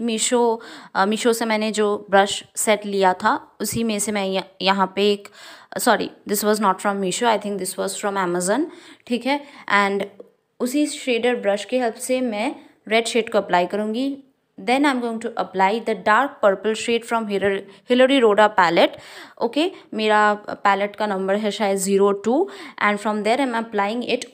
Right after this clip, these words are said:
only on the lids। मैं क्रीज के ऊपर नहीं जाऊँगी, जैसा मैंने रेड के साथ किया था।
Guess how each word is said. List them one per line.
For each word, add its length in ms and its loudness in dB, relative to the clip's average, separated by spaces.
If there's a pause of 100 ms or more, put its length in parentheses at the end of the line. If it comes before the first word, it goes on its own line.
only 360 6 (140)
on 360 -2 (160)
the 200 2 (320)
lids। 440 4 (120)
मैं 100 -4
क्रीज 340 0
के 120 -2
ऊपर 260 -2
नहीं 300 0
जाऊँगी, 380 0
जैसा 240 0
मैंने 240 -2
रेड 220 0
के 120 0
साथ 200 0
किया 240 -2
था। 260 0